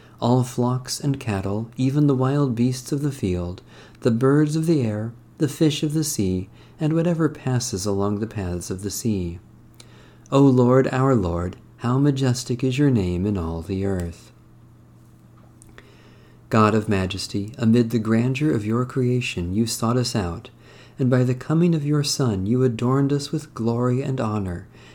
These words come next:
giving us dominion over your works. Enable us so to care for the earth that all creation may radiate the splendor of your Son, Jesus Christ, our Savior and Lord. Psalm fifty-six.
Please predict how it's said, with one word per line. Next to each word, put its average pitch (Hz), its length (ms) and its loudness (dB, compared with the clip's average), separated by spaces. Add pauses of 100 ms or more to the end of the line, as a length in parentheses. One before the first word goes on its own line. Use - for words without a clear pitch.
(120)
giving 160 280 2
us 156 140 -2
dominion 113 560 4
over 110 200 0
your 110 240 2
works. 107 640 -2 (720)
Enable 156 440 4
us 104 280 0
so 147 300 2
to 147 140 -2
care 151 360 -2
for 160 180 0
the 143 160 2
earth 107 440 -4
that 117 120 -2
all 165 220 0
creation 127 640 0
may 95 140 0
radiate 135 580 0
the 107 80 -4
splendor 147 500 -2
of 107 100 -4
your 135 220 0
Son, 90 480 -4 (360)
Jesus 143 460 0
Christ, 85 600 -6 (360)
our 143 180 -2
Savior 101 720 -4 (160)
and 98 400 -4
Lord. 85 500 -6 (3000)
Psalm 139 360 2
fifty-six. - 880 -4